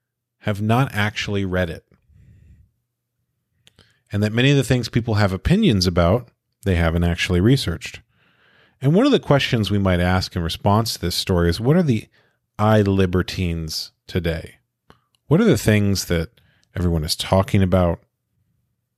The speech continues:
that they haven't actually read? I thought about this as I was working on my book, Children's Justice, because Children's Justice required me to read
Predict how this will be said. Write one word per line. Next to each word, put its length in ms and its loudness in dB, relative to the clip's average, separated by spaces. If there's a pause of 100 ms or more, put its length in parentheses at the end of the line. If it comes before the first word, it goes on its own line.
(260)
that 260 0 (260)
they 100 -2
haven't 280 0
actually 380 0
read? 400 0 (1300)
I 80 2
thought 220 4
about 220 2
this 180 -2
as 160 -2
I 160 4
was 140 2
working 320 0
on 100 2
my 140 2
book, 400 0 (100)
Children's 420 2
Justice, 480 -6
because 460 -2
Children's 480 0
Justice 420 -2
required 540 0
me 180 0
to 220 0
read 640 0